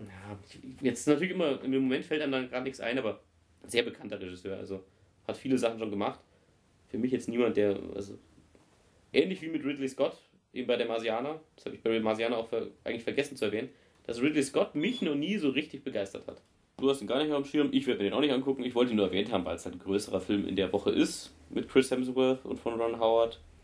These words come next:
Ich und Earl und das Mädchen haben wir schon erwähnt und jetzt gibt's in der Woche noch Rock the Gaspar. Ich weiß nicht, ob ich das ausspreche, richtig ausspreche, dieses Wort. Ein Film, den ich auch nicht wirklich auf der Rechnung hab, nur die Besetzung ist halt eigentlich relativ bekannt.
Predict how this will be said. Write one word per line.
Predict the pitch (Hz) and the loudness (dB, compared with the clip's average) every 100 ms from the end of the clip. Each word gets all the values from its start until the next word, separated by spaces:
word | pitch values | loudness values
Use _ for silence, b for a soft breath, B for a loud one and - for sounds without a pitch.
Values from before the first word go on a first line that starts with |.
| b b b - - | b b b -20 -6
Ich | - 160 | 4 6
und | 120 | 6
Earl | 120 147 | 6 6
und | 151 117 | 4 0
das | 113 | -2
Mädchen | 123 - | -4 -4
haben | 120 | -4
wir | 107 | -4
schon | 110 | -2
erwähnt | 101 135 180 185 | 2 2 2 0
und | - 123 127 | -2 0 0
jetzt | 135 - | -2 0
gibt's | 190 185 | 0 2
in | 147 135 | 2 4
der | 131 | 6
Woche | 113 - 202 | 4 2 2
noch | 185 180 - - | 2 -2 -4 0
Rock | 113 151 - | 2 2 -2
the | 147 | -4
Gaspar. | 135 131 - - 156 139 202 - _ _ _ _ _ _ _ - | -2 -4 -6 0 2 2 -2 -10 _ _ _ _ _ _ _ -4
Ich | - | 2
weiß | 123 | 2
nicht, | 160 151 | 2 -4
ob | |
ich | 131 | -4
das | 135 | -2
ausspreche, | 139 147 127 120 - | -2 0 0 -4 -4
richtig | 131 - - | -6 -6 -2
ausspreche, | 110 120 117 | -2 0 0
dieses | 120 117 127 | 0 -2 0
Wort. | 120 151 - b b b b - _ _ - - | 2 2 0 b b b b -20 _ _ -20 -4
Ein | 123 | 0
Film, | 123 147 | 2 2
den | 156 - | 4 4
ich | - - | 2 0
auch | 135 | 0
nicht | 170 127 | 2 0
wirklich | 151 160 | -4 -4
auf | - | -2
der | 131 | -2
Rechnung | - 131 | -4 -2
hab, | 113 131 | -2 -2
nur | 131 | -2
die | 139 | -4
Besetzung | 147 127 131 - 160 131 | -4 0 0 0 -2 -2
ist | - 107 110 | -4 -4 0
halt | 98 - - | 0 -2 0
eigentlich | 98 101 104 104 95 - | 2 2 -2 -8 -12 -8
relativ | 98 95 92 - | -4 -4 -4 -10
bekannt. | - 92 - | -10 -10 -10